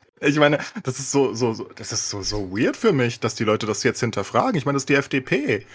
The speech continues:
Das ist, und das ist die Partei, die wirklich damit wirbt, mehr oder weniger, und, oder jeder weiß es zumindest, dass sie für die Reichen eintreten und dass sie für, für die Unternehmen eintreten.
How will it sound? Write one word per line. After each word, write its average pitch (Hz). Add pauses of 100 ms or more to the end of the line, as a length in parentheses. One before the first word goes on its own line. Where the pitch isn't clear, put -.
(180)
Das 208
ist, 226
und 165 (120)
das 190
ist - (340)
die 202
Partei, 135 (220)
die 135
wirklich 139
damit 110
wirbt, 180
mehr 101
oder 95
weniger, 117
und, 98
oder 90
jeder 98
weiß 120
es 120
zumindest, 98 (240)
dass 120
sie 113
für 117
die 110
Reichen 113
eintreten 160 (260)
und 135
dass 131
sie 139
für, 139
für 135
die 139
Unternehmen 156
eintreten. 95